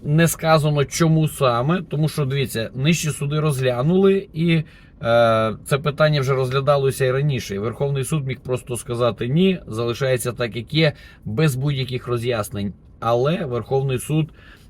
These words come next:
а, все-таки взяв це питання на розгля-, на розгляд,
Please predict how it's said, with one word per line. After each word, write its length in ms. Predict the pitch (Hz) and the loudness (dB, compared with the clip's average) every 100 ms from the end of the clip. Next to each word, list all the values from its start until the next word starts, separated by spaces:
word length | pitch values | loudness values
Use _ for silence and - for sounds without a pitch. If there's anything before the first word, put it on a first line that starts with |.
| - | -12
а, 120 | - 113 | -6 -4
все-таки 560 | - 135 127 127 131 | 0 0 0 -2 -2
взяв 340 | 113 120 127 117 | 0 2 2 0
це 120 | 110 | -4
питання 480 | - 107 117 113 113 | -6 -2 -2 -2 -2
на 120 | 117 | -2
розгля-, 320 | 120 156 165 | 0 -2 -2
на 180 | 139 131 | 0 2
розгляд, 400 | 127 131 160 | 4 2 2